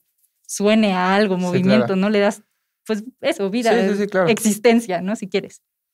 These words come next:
Speaker 1: Y para mí la música es lo que le da la emoción, ¿no?
Speaker 2: Ok.
Speaker 1: Lo que le da quizás propósito en el corazón. Ay, sí, no es
Speaker 2: Claro, ok, ok,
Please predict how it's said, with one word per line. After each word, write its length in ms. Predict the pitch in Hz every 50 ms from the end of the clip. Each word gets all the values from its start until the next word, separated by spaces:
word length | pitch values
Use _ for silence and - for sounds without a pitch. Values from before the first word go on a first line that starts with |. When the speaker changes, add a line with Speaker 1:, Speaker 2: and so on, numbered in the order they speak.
| _ _ _ _ _ _ _ _ _ _ _ _ _ _ _ _
Speaker 1:
Y 80 | 254
para 180 | 202 247 262 277
mí 100 | 277 311
la 80 | 349 370
música 380 | 339 330 330 294 254 285 277 285 -
es 140 | 240 226 214
lo 120 | 233 226
que 80 | - 190
le 80 | 180 180
da 120 | 190 196
la 140 | 202 202 202
emoción, 580 | 190 190 185 185 180 240 240 220 214 - - _ _ _ _ _
¿no? 200 | - 214 214 -
Speaker 2:
Ok. 60 | - 226
Speaker 1:
Lo 60 | - 135 180
que 60 | 196 202
le 140 | 196 202
da 280 | 202 208 214 214 170 170
quizás 400 | - 214 - - 208 208 - - _ _ _ _ _ _ _ _ _ _ _ _
propósito 680 | - 202 185 - 214 208 202 208 - - 185 180 170 175 _ _ _ _ _ _ _ _ _ _ _ -
en 80 | 180 175
el 100 | 170 165
corazón. 420 | - 170 - - - - 214 190 220
Ay, 100 | - -
sí, 140 | - - - -
no 140 | 196 190 196
es 60 | 196
Speaker 2:
Claro, 200 | - - - - 240 - 254 135
ok, 120 | 127 - 139 135 135
ok, 80 | 120 120